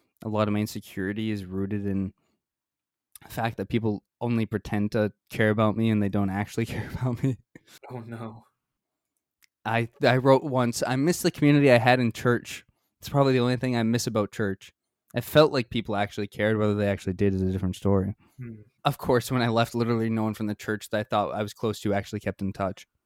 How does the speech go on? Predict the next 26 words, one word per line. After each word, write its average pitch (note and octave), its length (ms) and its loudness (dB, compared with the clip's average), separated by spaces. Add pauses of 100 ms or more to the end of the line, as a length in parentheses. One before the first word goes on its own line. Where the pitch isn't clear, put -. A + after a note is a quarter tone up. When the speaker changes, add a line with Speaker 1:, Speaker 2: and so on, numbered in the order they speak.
Speaker 1:
which G#3 140 0
is F3 80 -6
Speaker 2:
Oh. B2+ 40 -12
Speaker 1:
par E3 180 6
for - 80 -2
the G#2 80 -6
course. - 400 -8 (720)
Speaker 2:
Oh. A#2+ 440 -12 (440)
Speaker 1:
Of, E3 120 6
of D3+ 160 2
course, D3 240 2
n-, C3 140 -4
the C3+ 100 2
people B2 220 0
who A2+ 100 2
stayed G#2+ 240 2
at F#2 80 -6
the G2 80 -6
church, G2 240 -2
not A2 140 -2
the F#2+ 60 -8
people G2+ 240 -6
who G2 100 -6
left G2 300 -8
with G2 180 -6
me. G2 180 -12